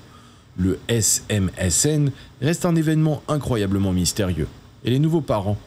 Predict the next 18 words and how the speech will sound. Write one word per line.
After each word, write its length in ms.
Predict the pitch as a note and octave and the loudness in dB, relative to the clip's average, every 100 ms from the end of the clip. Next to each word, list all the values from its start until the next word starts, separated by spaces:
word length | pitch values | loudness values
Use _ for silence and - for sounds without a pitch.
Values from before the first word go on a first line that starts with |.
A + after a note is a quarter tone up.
| - | -4
ont 80 | B2+ | -2
été 180 | A#2+ B2+ | 0 0
à 60 | |
la 80 | A2 | 0
fois 180 | A2 A#2 | 0 -2
choqués 440 | - D#3 - D2+ | 0 0 0 0
et 20 | |
dévastés 460 | F2 A#2 D2+ - F#2 | 0 0 -2 -4 -2
en 100 | F2+ | 0
découvrant 400 | G2 - A#2 C#3+ | 0 0 0 0
que 140 | C#3+ | 0
leur 180 | A#2+ F#2 | 0 2
nouveau-né 460 | B2+ C3 F2+ D#2+ F2 | 2 2 2 2 2
est 20 | |
décédé 460 | F2 - D#2 D2 D2+ | 0 0 0 0 0
dans 100 | C#2+ | 0
son 140 | F#2+ | 0
berceau. 400 | F2+ E2+ - | 0 0 -2